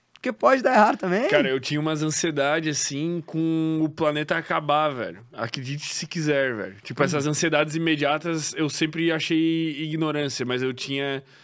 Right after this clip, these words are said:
Speaker 2: umas ansiedades ma-, um pouquinho mais longas, do tipo, "Cara, os aliens tão chegando." Ou do tipo,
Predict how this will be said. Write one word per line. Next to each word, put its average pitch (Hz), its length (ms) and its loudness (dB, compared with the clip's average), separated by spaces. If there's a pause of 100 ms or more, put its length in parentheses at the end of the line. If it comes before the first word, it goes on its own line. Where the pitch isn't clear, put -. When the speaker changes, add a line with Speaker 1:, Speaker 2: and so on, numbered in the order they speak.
(240)
Speaker 2:
umas 139 280 2
ansiedades 147 720 2
ma-, 147 240 0
um 151 80 -2
pouquinho 151 320 0
mais 165 280 2
longas, 180 640 2 (540)
do 143 60 -4
tipo, 165 260 -4
"Cara, 202 280 2
os 139 120 2
aliens 151 300 2
tão 170 120 -2
chegando." 156 800 -2
Ou 143 300 4
do 151 160 2
tipo, 160 320 -2